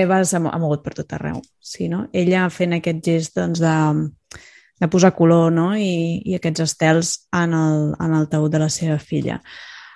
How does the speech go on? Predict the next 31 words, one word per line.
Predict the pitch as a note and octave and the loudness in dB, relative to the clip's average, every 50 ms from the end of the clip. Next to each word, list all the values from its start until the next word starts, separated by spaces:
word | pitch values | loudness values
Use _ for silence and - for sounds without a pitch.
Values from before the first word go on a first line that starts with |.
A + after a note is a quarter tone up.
| - - _ _ _ | -20 -20 _ _ _
Am, | - F3+ F3 E3+ E3 D#3+ D#3+ D#3+ D#3 D#3 D3+ D3+ D3+ D3+ D3+ D3+ D3+ D3+ D3+ D3+ D3 D3+ D3+ D3 D3 - _ _ _ _ _ _ _ _ _ _ _ _ _ - | -2 0 4 4 4 4 4 4 2 2 2 2 0 0 0 -2 -2 -4 -4 -4 -6 -6 -8 -10 -14 -16 _ _ _ _ _ _ _ _ _ _ _ _ _ 4
bueno, | G#3 G3+ G3 | 6 6 8
sempre | - - G3 G3+ F#3 G#3+ G#3+ G3+ - G#3 | 8 8 8 8 8 8 6 8 6 6
és | G3+ | 8
un | A3 G#3+ | 8 6
personatge | G#3+ A3 G3+ G#3+ A3 G#3+ G3+ G3 F#3+ G#3+ A3 G#3+ - | 6 6 4 4 6 6 6 6 6 4 2 4 4
que | A3 G#3 G3+ F#3+ F3+ | 2 2 2 2 2
l'hem | F#3 F#3 F#3+ F#3 | 2 0 0 0
comentat | - G3+ G3+ G3+ G3 F#3 G3+ G3 | 0 0 2 2 2 0 -2 0
moltes | - G3+ F#3+ G3 F#3 E3+ | 0 0 0 0 0 2
vegades, | E3 E3 E3+ F3+ F3+ F3 E3+ D#3+ D3+ | 2 4 4 6 6 6 4 4 2
no? | D#3+ F3+ G#3+ | 0 -2 -2
Aquesta | - - - F#3 | -6 -8 -6 0
capacitat | - F3+ - F3 D#3+ F3+ E3+ F#3 F3 E3+ - - _ - - - - - - - - _ _ - - - - _ _ _ | 0 2 4 4 4 4 4 4 4 2 0 -10 _ -20 -20 -20 -20 -20 -20 -20 -20 _ _ -20 -20 -20 -20 _ _ _
de, | - F3 E3+ F#3 | 2 6 6 8
mm, | F3 E3+ E3+ E3 D#3+ E3 D#3+ D#3+ D#3+ - | 8 8 6 6 4 4 2 0 -2 -2
transformar | - F#3 F3+ - - F#3 F3+ F3 E3+ F3+ | 0 0 0 2 2 2 4 6 6 4
les | F3 | 4
situacions | - G#3 F#3 - F#3 - - - F#3+ F#3 F#3 F#3 F#3 F#3 F3+ - - - - - - - _ - - - _ | 2 0 0 0 -2 -2 0 2 2 4 4 4 2 0 0 -2 -2 -2 -4 -6 -8 -12 _ -20 -20 -20 _
i | - - - - - G3 G3 | -12 -8 -6 -4 -2 0 2
de | F#3 G3 F#3 | 2 2 4
posar-hi | G3 G3 G3 G3 G3 F#3+ F#3 F3+ E3 - _ _ | 6 6 8 8 8 8 6 6 2 0 _ _
color | - - F3+ F3 F3+ F#3 F#3+ F#3 F#3 F3+ F3+ | 0 2 4 6 6 6 6 4 4 2 2
i | F3 F3 E3+ | -2 -2 -2
llum, | E3 F#3+ G3 F#3+ F#3+ F#3 F3+ F3 F3+ F3+ | -2 -2 0 0 0 -2 -2 -4 -6 -8
no? | F3+ F#3 G3+ A3 A#3 | -8 -6 -6 -4 -4
I | A3 G3 | -2 0
de | F#3 F3+ | 0 0
donar | F3 F3+ F3+ E3+ E3+ E3+ E3+ E3+ F3 E3+ D#3+ E3+ | 0 2 2 2 2 2 2 2 2 2 2 0
esperança | F3 - - - F3 F3 F3 E3+ E3 - - F3+ F3 F3 E3+ | -2 -2 -2 0 0 2 2 0 0 -2 -4 -4 -4 -2 -2
i, | E3+ E3+ E3+ E3+ E3+ E3+ | -2 -2 -2 -2 -4 -6